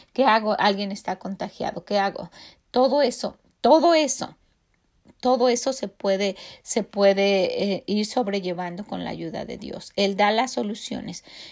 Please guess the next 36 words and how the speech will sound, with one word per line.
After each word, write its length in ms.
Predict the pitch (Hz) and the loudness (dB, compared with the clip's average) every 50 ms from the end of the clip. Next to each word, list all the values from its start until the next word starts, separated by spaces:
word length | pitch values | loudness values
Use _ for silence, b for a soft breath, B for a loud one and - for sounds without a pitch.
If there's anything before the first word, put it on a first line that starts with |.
| B B B _ - | B B B _ -2
Entonces, 380 | 214 247 247 - 247 240 - B B B B B - | -2 -2 0 0 -2 -2 -4 B B B B B -4
eh, 240 | - 208 214 - - 202 190 | 0 0 0 0 -2 -4 -4
si 180 | - - 240 | -4 -2 -2
usted 320 | 240 240 - 294 302 302 302 | -2 2 4 4 4 4 2
piensa 440 | - 285 285 285 262 - 294 285 285 | -2 -2 -2 0 0 -2 -2 -4 -2
que, 220 | - 269 247 - | -2 -4 -4 -4
que, 200 | - - 226 - - - | -4 -8 -8 -8 -8 -12
¿cómo 260 | - - 330 392 392 381 | -14 -14 -8 -6 -6 -6
es 180 | 349 - - | -6 -4 -4
esto? 360 | 294 - - - - - - B B B B B B | -4 -4 -4 -4 -6 -8 -8 B B B B B B
Es 140 | - 214 - | -6 -6 -4
que 100 | - 285 | -2 -2
necesita 640 | 269 277 262 - - - - - 220 208 - 226 220 | -2 0 -2 -2 -4 -8 -8 -8 -10 -8 -8 -10 -10
conocer 460 | - 190 190 175 180 - - 185 180 | -10 -12 -10 -10 -10 -8 -8 -8 -8
a 60 | 170 | -8
Dios 300 | 170 - - - - - | -12 -12 -14 -14 -12 -12
y 40 | - | -12
acercarse. 600 | 185 - - 165 - - - - 165 - - - - | -12 -10 -10 -12 -12 -10 -10 -8 -8 -6 -8 -6 0
Y 100 | 247 254 | 0 0
no 220 | 269 262 285 302 | 0 0 -2 -4
se 160 | - - 349 330 | -4 -6 -8 -8
puede 340 | _ - 269 277 269 302 | _ -2 0 0 2 0
acercar 640 | 294 277 277 - 269 - _ _ - 220 220 220 220 B B B B B B B | 0 -2 -2 -6 -6 -8 _ _ -2 2 2 2 2 B B B B B B B
y 100 | 226 233 | -2 0
no 220 | 220 233 233 226 | 2 2 0 0
puede 300 | - 240 233 220 226 226 | 0 0 0 2 0 0
dedicarle 640 | 208 202 185 185 165 165 - - 180 180 196 202 214 | 0 -2 -4 -4 -6 -10 -4 -4 -4 -2 -2 -6 -8
tiempo 380 | 214 - - 180 175 170 - 226 | -10 -8 -8 -8 -8 -6 -8 -8
si 160 | - - 240 | -6 -6 -6
su 160 | - - 254 | -4 -4 -2
vida 240 | 214 247 262 240 269 | -2 0 0 0 -2
está 200 | 262 - - 254 | -2 -4 -6 -6
hecha 300 | 233 226 - 269 254 - - | -6 -6 -6 -6 -6 -4 -4
un 140 | 214 233 220 | -6 -6 -4
completo 600 | - 240 220 214 - 220 190 185 - - 202 190 | -6 -6 -6 -6 -6 -6 -8 -6 -6 -6 -6 -4
desorden. 580 | 202 214 - - 247 262 302 294 240 170 - | -4 -6 -4 -4 -2 -2 -2 -4 -6 -10 -12